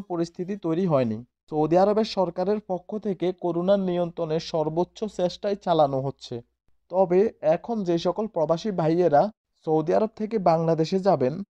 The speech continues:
তাদের করোনার ভ্যাকসিন গ্রহণ করা থাকলেও করোনা টেস্ট করিয়ে করোনার নেগেটিভ সার্টিফিকেট নিয়ে যেতে হবে এবং বাংলাদেশে যাওয়ার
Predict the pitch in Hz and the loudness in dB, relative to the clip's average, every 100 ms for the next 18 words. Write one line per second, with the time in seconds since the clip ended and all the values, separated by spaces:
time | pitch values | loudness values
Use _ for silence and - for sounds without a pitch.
0 | - 151 160 220 - 190 180 170 175 160 | -12 -6 -4 -4 -4 -2 0 0 0 2
1 | 180 180 - 220 208 160 156 202 214 220 | 0 -2 -6 -4 0 0 0 -2 -2 -4
2 | 214 165 - 165 120 165 - _ - 175 | -4 -6 -6 0 0 0 -6 _ -8 -4
3 | 190 190 190 185 185 - 226 202 175 185 | 0 2 2 -2 -4 -4 -2 2 2 2
4 | 180 175 180 208 190 165 165 170 202 - | -2 -2 2 2 4 2 0 -4 -6 -2
5 | 175 170 175 170 185 185 170 156 147 135 | -2 -2 -4 -2 -4 -6 -6 -6 -4 -4
6 | 151 170 180 190 - _ - 180 165 180 | -2 0 0 -2 -6 _ -4 0 2 0
7 | 214 160 170 180 175 175 175 208 196 185 | 0 0 2 2 2 2 0 0 2 2
8 | 180 | 2